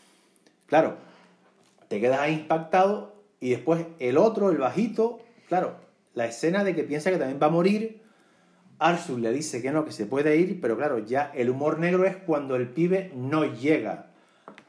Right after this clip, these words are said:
hasta el, el pestillo, ¿vale? Para poder abrir la puerta. Que incluso hasta Arthur mira y se ríe como diciendo, ¿en serio? Y de hecho le hace un amago, como yo pien-, yo creo, pensaba que al final lo iba a matar,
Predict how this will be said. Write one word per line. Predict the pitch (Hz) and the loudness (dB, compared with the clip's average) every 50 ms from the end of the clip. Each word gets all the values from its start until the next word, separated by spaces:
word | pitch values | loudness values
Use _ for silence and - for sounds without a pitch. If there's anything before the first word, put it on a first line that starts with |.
| - - | -8 -2
hasta | 127 113 - - - 127 120 113 - - - | -2 -2 0 0 -2 -2 -2 -2 -4 -4 -2
el, | 127 113 110 107 107 107 107 104 104 104 104 107 110 - | 0 0 0 0 0 -2 -2 -2 -2 -2 -2 -4 -4 -4
el | 135 113 101 - | -4 -4 -4 -4
pestillo, | 113 - - - - - 104 98 98 95 95 | -6 -10 -10 -8 -6 -4 -4 -4 -6 -6 -4
¿vale? | 98 107 127 139 | -2 -2 -2 -4
Para | - 113 104 104 104 | -4 -2 -2 -2 -2
poder | 104 110 107 113 120 135 131 - - _ _ _ _ _ - | -4 -4 -2 -2 -2 -4 -6 -12 -18 _ _ _ _ _ -2
abrir | 123 117 107 117 117 113 | 0 0 0 0 -2 0
la | 113 104 104 | 0 -2 -2
puerta. | 104 95 87 87 - - - _ - - - - - _ - - - | -2 -10 -12 -12 -16 -20 -20 _ -20 -20 -20 -20 -20 _ -20 -18 -10
Que | - 120 | -6 -6
incluso | 110 107 120 113 123 | -6 -4 -6 -6 -6
hasta | 120 117 - 120 | -6 -4 -2 -2
Arthur | 131 131 - 139 139 127 | -2 -2 -2 -6 -6 -6
mira | 127 135 143 143 | -4 -2 -2 -2
y | 131 | -2
se | 127 - 127 113 113 | -2 -2 -4 -4 -2
ríe | - 131 139 143 135 | -2 -2 0 -2 -2
como | 127 120 117 | -2 -4 -4
diciendo, | 110 107 - 113 104 104 101 98 95 95 92 90 90 - | -4 -4 -6 -6 -6 -4 -4 -4 -4 -6 -8 -10 -12 -10
¿en | - 110 98 98 | -8 -8 -8 -8
serio? | - - 104 110 110 120 147 156 151 - - _ - - - - - _ _ _ _ _ _ _ _ _ _ _ _ _ _ - | -10 -6 -4 -2 -2 -2 -4 -8 -10 -14 -20 _ -20 -20 -20 -20 -20 _ _ _ _ _ _ _ _ _ _ _ _ _ _ -4
Y | 156 131 | -4 0
de | 127 147 | 2 2
hecho | 151 151 160 170 175 | 2 4 4 4 4
le | 170 165 147 147 151 | 4 6 6 4 4
hace | 147 - - 170 | 4 4 0 0
un | 165 160 | 2 4
amago, | 156 147 143 151 165 170 170 160 170 170 165 | 4 2 4 6 8 8 8 8 6 4 2
como | 160 135 127 123 120 - - - - | 2 0 -2 -2 -2 -4 -10 -20 -12
yo | 127 123 131 131 131 | -2 0 0 0 2
pien-, | 143 151 160 160 156 - | 4 2 2 2 2 -2
yo | 175 170 170 | -2 0 2
creo, | 151 160 160 156 - - - - | 4 4 4 2 -2 -12 -16 -8
pensaba | - 131 117 110 151 165 190 180 | -6 -4 -2 2 4 4 4 4
que | 170 | 2
al | 151 | 0
final | - - 135 143 151 | -2 0 0 2 4
lo | 151 | 4
iba | 147 135 | 2 2
a | 120 | -2
matar, | 110 110 123 123 123 - - - - | -2 -2 0 0 0 0 -4 -12 -18